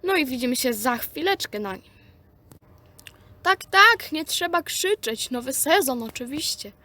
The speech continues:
Uhu. <gasps> Co? Ej.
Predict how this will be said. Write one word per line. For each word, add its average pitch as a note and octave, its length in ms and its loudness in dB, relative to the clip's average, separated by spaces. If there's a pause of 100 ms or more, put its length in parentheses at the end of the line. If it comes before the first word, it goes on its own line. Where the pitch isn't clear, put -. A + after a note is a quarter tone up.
(880)
Uhu. F#4+ 560 6 (960)
<gasps> B4 240 -2 (100)
Co? D#5+ 260 8 (680)
Ej. G3+ 320 -2